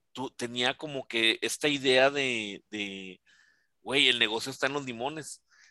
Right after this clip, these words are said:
Y yo le decía, "No, güey, pues es que eso ya pasó, güey, ya, ya es otro rollo". Y,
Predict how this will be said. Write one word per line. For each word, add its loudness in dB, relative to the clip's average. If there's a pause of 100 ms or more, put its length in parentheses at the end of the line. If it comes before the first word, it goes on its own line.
(340)
Y -6
yo 4
le 2
decía, 2
"No, 2
güey, 8
pues -8
es -10
que 4
eso 4 (380)
ya 4 (140)
pasó, 2
güey, 4
ya, 6 (100)
ya 4
es -2
otro -12
rollo". -6 (1120)
Y, 2